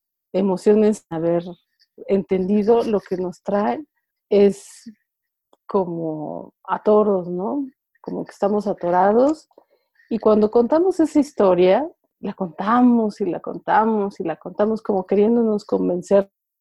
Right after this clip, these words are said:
Vamos a hacer un ejercicio que nos va a hacer regresar o cerrar un capítulo de varios, este, episodios de nuestra vida que nosotros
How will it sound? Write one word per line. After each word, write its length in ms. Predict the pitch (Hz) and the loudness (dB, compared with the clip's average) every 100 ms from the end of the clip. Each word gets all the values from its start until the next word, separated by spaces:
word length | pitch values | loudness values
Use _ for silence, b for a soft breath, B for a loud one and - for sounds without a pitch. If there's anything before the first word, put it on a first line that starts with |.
| _ _ _ _ _ _ _ _ _ _ _ | _ _ _ _ _ _ _ _ _ _ _
Vamos 280 | 233 233 247 | -2 0 0
a 40 | 226 | -4
hacer 260 | - 208 | 0 0
un 200 | 214 220 | 2 -2
ejercicio 880 | 202 185 170 214 214 - 220 247 - - | -2 -6 -8 -6 -6 -2 0 0 -4 -16
que 120 | - 185 | -8 -6
nos 260 | 175 175 | -4 -4
va 60 | 185 | -6
a 40 | |
hacer 400 | 185 - 202 196 - - | -4 -2 -2 -2 -8 -10
regresar 920 | 190 190 185 190 185 196 196 196 - _ _ _ | -2 -2 0 -2 -2 0 2 0 -4 _ _ _
o 600 | 196 190 180 175 170 170 | 0 2 0 -2 -4 -8
cerrar 420 | - 196 190 202 | -2 0 2 2
un 100 | 233 | 2
capítulo 840 | 247 220 - 196 - 202 196 254 - _ _ _ _ | 2 -2 -2 -6 -2 -2 -2 -4 -8 _ _ _ _
de 580 | 180 180 170 165 156 - _ | -2 0 0 0 -4 -10 _
varios, 420 | 185 196 226 220 | 2 2 0 0
este, 300 | 190 175 - | -4 -2 -6
episodios 540 | 180 190 - 190 202 185 | -6 -8 -2 0 0 -2
de 100 | 180 | -4
nuestra 340 | 170 - 170 | -4 -4 -4
vida 280 | 170 180 185 | -2 -2 -2
que 140 | - | -4
nosotros 720 | 165 165 165 160 180 170 170 | -12 -10 -10 -8 -4 -4 -4